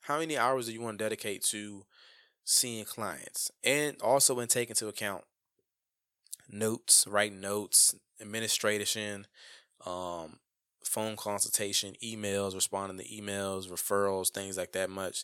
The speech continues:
That takes time. I was dedicating, like, an hour or two on Fridays to just returning emails and phone calls, or an hour or two on, you know, on, um, you know, weekends, you know what I'm saying? 'Cause people wanna talk, people wanna learn, people,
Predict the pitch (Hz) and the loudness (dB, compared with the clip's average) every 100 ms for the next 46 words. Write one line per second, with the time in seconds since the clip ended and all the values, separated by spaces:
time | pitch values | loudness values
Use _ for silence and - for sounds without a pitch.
0 | - - - - 131 - 135 - 131 90 | -10 -18 -14 0 4 6 4 2 2 0
1 | 71 _ - - - 131 127 127 123 123 | -4 _ -20 -6 0 2 6 4 4 0
2 | 117 104 95 - 101 120 98 - 104 98 | -2 -4 -6 2 4 4 2 0 0 -4
3 | 87 98 120 110 92 92 - - 95 - | -2 2 4 4 0 0 -2 0 0 -2
4 | 92 95 107 101 - 113 107 104 98 120 | 0 -2 -2 -4 -6 -6 -4 -4 -4 -4
5 | 127 - - - - - _ _ _ _ | -6 -8 -12 -8 -8 -8 _ _ _ _
6 | _ _ - 107 101 82 107 107 101 - | _ _ 2 4 4 6 6 6 4 2
7 | 110 101 98 95 92 104 101 87 85 - | 2 -4 -6 -6 -8 -8 -6 -4 -6 -6
8 | 92 90 85 80 80 82 - - 85 73 | -4 -4 -6 -10 -14 -18 -10 -6 -4 -6
9 | - - - - _ _ _ _ - 113 | -8 -14 -20 -20 _ _ _ _ -16 -12
10 | 92 78 71 _ _ - - - - - | -8 -10 -12 _ _ -6 -6 -6 -12 -12
11 | - - - 120 147 - 85 78 - - | -12 -16 -6 -4 -2 -4 -6 -8 -4 -4
12 | 107 104 104 98 123 101 104 92 - 107 | -2 -4 -4 -6 -8 -8 -8 -2 2 4
13 | 101 101 95 92 85 101 104 98 - 104 | 2 -2 -8 -10 -6 -2 -2 -2 -6 -10
14 | 95 | -12